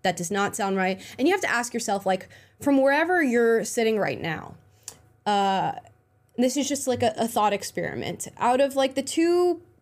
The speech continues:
places that you, you could live, or, like, which one would you choose, Israel or Gaza, and why would you choose to live in, in a specific area? Uh, from what I've heard about what it's like to live in Gaza, it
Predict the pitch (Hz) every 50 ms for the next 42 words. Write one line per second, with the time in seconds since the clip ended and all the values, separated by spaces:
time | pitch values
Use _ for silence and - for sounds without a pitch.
0 | _ - - - - - 247 247 254 247 - 247 240 233 - 196 175 - - 180
1 | 190 190 180 175 170 160 151 - - - 196 196 196 190 - - 180 185 202 202
2 | 208 196 196 180 170 175 180 - - - - - - - - - _ _ _ _
3 | _ _ _ _ _ - - - _ _ - - 247 294 320 - - 285 - 262
4 | 240 226 214 208 - - 180 185 - 185 - - - 240 214 233 240 226 220 220
5 | 214 190 - 208 202 202 196 190 190 190 190 185 180 180 - - 190 196 208 220
6 | 240 254 247 240 233 220 208 208 196 - 214 202 190 190 - - 202 190 190 185
7 | 185 180 185 - - 185 190 190 185 165 143 202 196 185 185 - 196 190 - 196
8 | 175 185 185 - 123 180 185 180 185 180 180 180 180 - - - - _ _ -
9 | 202 202 190 190 - 220 214 214 214 240 269 269 254 254 - 247 220 208 202 190
10 | 190 180 170 156 175 185 180 175 - - 185 180 180 - 190 175 185 175 180 180
11 | 175 165 165 165 170 202 208 202 202